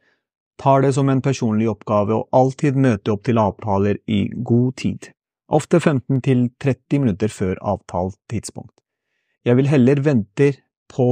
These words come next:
den andre personen enn å la han vente på meg. I en travel verden der tid er en dyrebar ressurs, og hvor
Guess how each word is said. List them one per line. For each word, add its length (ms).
den 100
andre 300
personen 400
enn 160
å 80
la 220
han 260
vente 320
på 160
meg. 140
I 80
en 160
travel 300
verden 520
der 380
tid 480
er 140
en 180
dyrebar 480
ressurs, 540
og 160
hvor 220